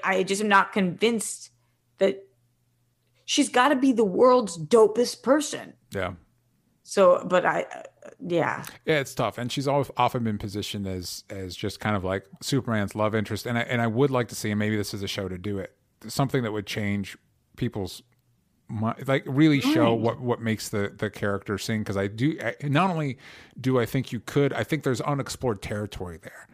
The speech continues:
Speaker 2: um, which would be interesting. This is also, uh, I felt, I felt the need to bring this up 'cause it has been part of the conversation around the show. Um, there was a writer on the show, Nadria Tucker, who back on November sixth of last year, um, said she'd been let go of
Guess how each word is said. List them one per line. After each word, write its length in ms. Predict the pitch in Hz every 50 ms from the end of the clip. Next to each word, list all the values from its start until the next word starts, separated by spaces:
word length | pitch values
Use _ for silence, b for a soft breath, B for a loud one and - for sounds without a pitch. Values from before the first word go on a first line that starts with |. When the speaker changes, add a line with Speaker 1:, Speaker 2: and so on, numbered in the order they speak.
| b b b b b b b -
Speaker 2:
um, 320 | 113 110 101 95 95 113
which 140 | 110 101 -
would 60 | 113
be 100 | 104 104
interesting. 400 | 101 101 - - - 110 104 104 - -
This 160 | 139 - 190
is 160 | 190 196 196
also, 460 | 170 143 143 - 175 156 147 - - - _ _ -
uh, 160 | 139 139 -
I 140 | - - 135
felt, 320 | - - 156 135 - - _
I 40 | -
felt 220 | 135 - 208 202 -
the 60 | 175
need 140 | 156 143 127
to 60 | 113
bring 220 | 101 127 120 120 110
this 180 | 107 101 -
up 340 | - 107 98 95 - _ -
'cause 120 | - - 107
it 80 | 113
has 100 | 113 110
been 180 | 107 - 120 107
part 180 | - 117 104 101
of 20 |
the 60 | 104
conversation 600 | - - 104 95 95 95 - 104 98 98 - - 95
around 180 | 92 90 92
the 60 | 92
show. 360 | 92 - - 95 90 87 87 b b b b b b b b b b b b
Um, 240 | 110 107 104 104 104
there 60 | 104
was 80 | 101 110
a 60 | 110
writer 240 | 107 110 117 123 135
on 60 | 131
the 60 | 131 120
show, 280 | - 123 110 107 107 104
Nadria 320 | 104 101 101 104 107 98
Tucker, 440 | - - 113 104 - 101 101 101 - _ _ _ _ _ _ _ - - _ _ - - - _ -
who 200 | - 117 110 107
back 340 | 87 104 101 101 101 - - -
on 300 | 107 101 101 101 104 - -
November 300 | 117 107 101 113 107 101
sixth 340 | - - - 156 143 - -
of 100 | 127 -
last 300 | 123 113 107 107 - -
year, 300 | 110 101 95 95 90 B B B B B B B B B
um, 400 | 120 110 104 101 95 95 95 98
said 180 | - - 120 -
she'd 140 | - 117 98
been 160 | 104 104 104
let 140 | 104 104 98
go 240 | - 110 110 117
of 260 | 117 117 104 - -